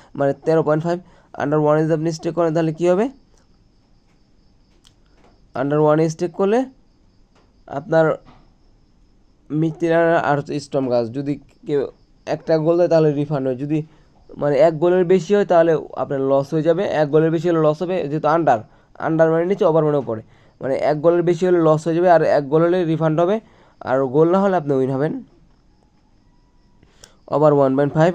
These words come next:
under ওয়া-, আহ, ওয়ান পয়েন্ট ফাইভ। ওভার ওয়ান পয়েন্ট ফাইভ হচ্ছে, ওভার মানে উপরে, মানে ওভার ওয়ান পয়েন্ট ফাইভ হচ্ছে, মানে এক গোলের লস, আর গোল না দিতে পারলে লস, কমপক্ষে দুই গোল দিতে হবে, কমপক্ষে দুই, মানে সেটা এক টিমই দেখ বা দুই টিমই দেখ, কমপক্ষে দুই গোল দিতে হবে, তাহলে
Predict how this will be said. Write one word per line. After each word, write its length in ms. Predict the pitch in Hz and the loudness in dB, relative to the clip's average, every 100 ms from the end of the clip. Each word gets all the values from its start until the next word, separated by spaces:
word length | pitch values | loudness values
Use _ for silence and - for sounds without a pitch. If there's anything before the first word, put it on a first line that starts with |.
| - 131 | -2 -2
under 180 | 131 131 | 0 0
ওয়া-, 160 | 117 | -2
আহ, 200 | - 120 120 | -2 -4 -2
ওয়ান 140 | 120 120 | -2 -2
পয়েন্ট 160 | 120 117 | -4 -6
ফাইভ। 100 | 107 | -4
ওভার 200 | 120 139 | 0 2
ওয়ান 140 | 147 147 | 2 2
পয়েন্ট 160 | 151 156 | 0 0
ফাইভ 100 | 151 | 0
হচ্ছে, 200 | 160 156 143 | -2 -4 -2
ওভার 180 | 143 156 151 | 0 2 2
মানে 120 | 156 156 - - | 0 -4 -12 -12
উপরে, 300 | 160 170 165 143 | -4 2 2 4
মানে 140 | 139 139 131 _ - - - _ _ | 2 0 -4 _ -20 -20 -20 _ _
ওভার 220 | - 160 170 | 0 4 4
ওয়ান 120 | 165 | 4
পয়েন্ট 160 | 170 160 | 2 0
ফাইভ 120 | 170 | 0
হচ্ছে, 240 | 180 170 220 226 _ _ | 0 0 -2 -2 _ _
মানে 160 | 131 147 - - | -6 -6 -8 -4
এক 180 | - 160 | -2 0
গোলের 240 | 160 185 185 175 | 2 4 6 6
লস, 200 | 190 202 - _ - | 4 2 -12 _ -10
আর 120 | 123 | -8
গোল 180 | 135 151 160 | -2 2 2
না 60 | 170 | 2
দিতে 120 | 165 | 0
পারলে 180 | 165 175 | 0 2
লস, 100 | 190 185 | 0 -2
কমপক্ষে 320 | 170 160 160 | -4 -2 -2
দুই 160 | 151 165 | -2 2
গোল 100 | 151 131 | 0 0
দিতে 180 | 135 170 | -4 -4
হবে, 120 | 170 | -2
কমপক্ষে 300 | 156 147 143 147 | -4 -4 -4 -4
দুই, 80 | 143 107 | -6 -4
মানে 120 | 135 151 - _ _ 156 160 | -4 -4 -10 _ _ -12 -6
সেটা 160 | 180 185 | 0 0
এক 60 | 190 | 0
টিমই 180 | 208 208 | -2 0
দেখ 120 | 202 | 2
বা 120 | 196 | 2
দুই 140 | 170 160 | 2 -2
টিমই 200 | 147 123 | -2 -2
দেখ, 140 | 110 - - | -6 -10 -12
কমপক্ষে 280 | 143 151 156 | -6 -4 -2
দুই 80 | 156 143 | 0 2
গোল 100 | 143 | 2
দিতে 120 | 143 | 0
হবে, 100 | 165 160 | -2 2
তাহলে 180 | 160 | 2